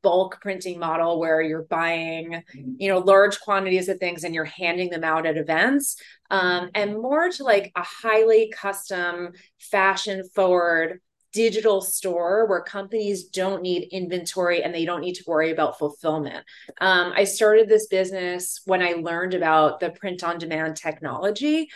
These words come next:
Um, and I was like, "Why doesn't every entrepreneur know about this? Everyone's still ordering merchandise in bulk and they find it really annoying and stressful. And there's too many t-shirt options and they get overwhelmed.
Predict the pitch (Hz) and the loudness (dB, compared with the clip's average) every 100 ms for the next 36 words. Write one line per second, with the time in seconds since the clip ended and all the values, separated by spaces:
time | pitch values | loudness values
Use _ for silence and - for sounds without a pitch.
0 | - - - 180 175 175 185 180 185 180 | -20 -8 0 4 4 2 0 2 2 2
1 | 185 160 156 - 175 165 180 196 208 220 | 2 2 0 -4 -10 -2 2 2 4 4
2 | 226 196 185 190 - 175 175 180 - 170 | 4 0 -6 -12 -6 -6 -2 -2 -2 -6
3 | 160 185 - 170 156 147 143 151 - _ | -6 -14 -12 -4 -2 0 -2 -6 -12 _
4 | _ _ 180 202 294 214 160 101 - 139 | _ _ 0 4 6 6 2 0 0 2
5 | 95 - - 170 196 185 185 - 185 - | 2 0 -4 -2 -4 -4 -2 0 0 0
6 | 185 190 190 190 175 175 175 - 160 156 | 0 0 0 -4 -4 -6 -8 0 0 0
7 | - 165 151 208 254 170 175 - - - | -6 -10 0 4 6 4 2 -10 -20 -14
8 | - 185 180 180 180 190 180 180 - 165 | -4 0 0 0 -2 -2 -2 -2 -2 -2
9 | 160 - - 254 277 269 254 247 175 180 | 0 0 -2 0 0 0 -2 -6 -6 -8
10 | 240 233 233 226 214 175 160 - - 262 | -2 -2 0 -4 -4 -4 -6 -6 -6 -4
11 | 262 247 240 220 220 214 202 202 202 190 | -2 -4 -4 -4 0 2 2 2 0 0
12 | 185 165 156 156 - 202 202 180 175 175 | -4 -6 -2 -2 0 -2 0 0 0 -2
13 | 180 | -6